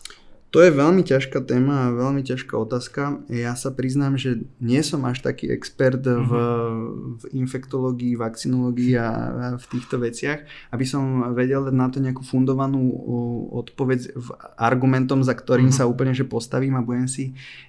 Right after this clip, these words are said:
Speaker 1: ním, že sto percentne istý. A, lebo neviem presne, akým, akým výrobným procesom to robia, ale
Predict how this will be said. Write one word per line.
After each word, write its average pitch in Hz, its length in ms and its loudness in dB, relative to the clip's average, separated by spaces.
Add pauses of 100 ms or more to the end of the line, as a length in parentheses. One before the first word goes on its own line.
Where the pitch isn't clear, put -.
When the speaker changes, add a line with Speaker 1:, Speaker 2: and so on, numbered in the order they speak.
Speaker 1:
ním, 127 340 4
že 131 100 0
sto 127 220 -4
percentne 131 480 -2
istý. 131 560 -4 (360)
A, 117 280 0
lebo 123 180 2
neviem 131 360 4
presne, 131 400 0
akým, 127 440 2
akým 127 240 -2
výrobným 123 400 2
procesom 127 440 0
to 127 120 -2
robia, 117 320 0
ale 120 400 0